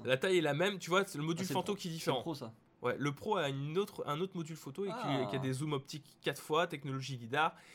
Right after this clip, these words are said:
Speaker 1: et un modèle qui peut filmer en Dolby, Dolby Vision H D R pour le pro. Euh, alors,
Speaker 2: C'est,
Speaker 1: ce qui est
Speaker 2: c'est
Speaker 1: incroyable avec le pro,
Speaker 2: Ouais.
Speaker 1: c'est qu'il a vraiment une qualité de caméra que tu retrouves dans des appareils numériques à trois mille balles.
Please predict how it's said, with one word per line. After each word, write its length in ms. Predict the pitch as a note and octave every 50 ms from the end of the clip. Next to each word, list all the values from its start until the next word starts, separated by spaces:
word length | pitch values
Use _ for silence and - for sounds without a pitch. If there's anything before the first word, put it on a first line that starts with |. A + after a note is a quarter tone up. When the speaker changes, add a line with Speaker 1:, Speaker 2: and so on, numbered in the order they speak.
| - - - -
Speaker 1:
et 60 | B2
un 60 | A#2 A#2
modèle 200 | B2+ C3+ E3 F3
qui 80 | E3+ -
peut 100 | - C3+
filmer 300 | B2+ - - C#3+ D3+ F3
en 80 | D#3+ C3+
Dolby, 280 | B2+ C3 C#3 C#3 C#3 C#3
Dolby 300 | C#3 C3+ D#3 D3+ D#3+ F3
Vision 380 | F3 E3+ D3+ D3 C#3+ E3 F3+ E3+ - -
H 180 | D#3+ D#3+ C#3
D 220 | C3 D3 D3+ C#3 B2
R 80 | A2 -
pour 140 | - G#2+
le 80 | G#2 G#2
pro. 200 | G2 - - - - - - - - - - - - - -
Euh, 240 | A#2 C3 B2+ B2 A2+ - -
alors, 280 | - C#3+ C3 A2+ - - - - - - -
Speaker 2:
C'est, 260 | - - - A#2+ A#2
Speaker 1:
ce 80 | A2+ -
qui 80 | F#3
est 20 | F#3
Speaker 2:
c'est 40 |
Speaker 1:
incroyable 400 | E3+ E3 - F#3+ G3+ G3+ G3 F3
avec 200 | D#3 C#3+ C3+ -
le 120 | C#3+ C#3+ B2+
pro, 340 | - - F3+ F#3+ A#3 A#3 - - - -
Speaker 2:
Ouais. 140 | A#2+ A#2+ C3 D#3 D3
Speaker 1:
c'est 360 | - - - - E3+ D#3+ D#3
qu'il 200 | D#3+ - D#3 C3+
a 60 | C3 C3
vraiment 720 | A#2+ A2+ A2+ A#2 - D3 F#3+ F#3 E3+ E3+ E3+ E3 E3+ - - - _
une 240 | - C#3 C3+ C3 B2+
qualité 400 | B2+ - G3 F#3 F#3 E3+ G3 F#3
de 120 | D#3 C#3 C3
caméra 540 | - F#3 E3+ D#3+ D3+ C#3+ C#3+ D#3 F3+ F3+ -
que 60 | -
tu 180 | C3+ - - D3+
retrouves 600 | C3 B2+ C#3 E3 D#3+ - - G3 G#3 F#3 C#3 - - - _ - - - _ _
dans 140 | - C3 C#3
des 420 | C3+ C3+ D3 D3+ - - A#2+ A#2+ D#3
appareils 540 | E3 E3+ E3+ D3 D3+ D3+ D3 C#3+ C3+ - -
numériques 640 | C3 C#3 D3 D3 D3+ D3+ D3 D#3+ F3+ E3+ F3 - - _ _ _ _ _ _ _ _ _
à 80 | - -
trois 160 | - - C#3
mille 160 | E3 E3 C#3+
balles. 180 | A#2 G#2+ G2